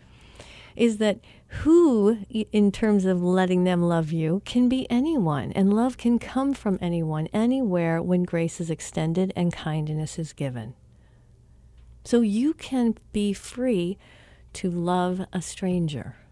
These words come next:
It doesn't mean that if I open the door for somebody and they go, "Wow, thank you, I really appreciate that, that," it doesn't mean I even know their name <laughs> or I'm going to be attached to them for the rest of my life.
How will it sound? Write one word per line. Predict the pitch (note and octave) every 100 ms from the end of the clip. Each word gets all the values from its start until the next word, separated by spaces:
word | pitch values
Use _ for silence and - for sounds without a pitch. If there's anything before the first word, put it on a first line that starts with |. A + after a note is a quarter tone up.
| - - - - - -
It | A3
doesn't | B3+ D4+ F#4+ E4
mean | A3 B3+ F3+ E3 - - - -
that | G#3 G3+
if | G3 -
I | F#3 E3+ E3+ - -
open | - G#3 G#3+
the | F#3
door | F3 G3+
for | -
somebody | F#3 F3+ D#3 C#3+ D3 F3
and | E3+
they | E3+
go, | E3 D#3
"Wow, | F3 G3+ - F#3+
thank | F3 - C#4 D4 -
you, | E3
I |
really | F3+ G3+
appreciate | E3+ B3 C#4 - E3 D3+
that, | C3+ -
that," | E3+ G#2+ - - -
it | B3
doesn't | E4 F4 C4+
mean | D4+
I | C#4
even | A#3 A#3+ A3 G3+
know | G#3+
their | G3+ F3+
name | E3 D#3+ G3 D#4+ - - -
<laughs> | - - -
or | A#3+ A#3
I'm | A3 C#4+ B3 - -
going | A#3 A#3
to | G#3+
be | G3 G3
attached | F#3 - F#3 G#3 -
to | G3+
them | F#3 F#3 A3+ - - - - - -
for | -
the | G3+
rest | G3 G3 -
of | F3+
my | E3+ E3
life. | D#3+ F3+ D4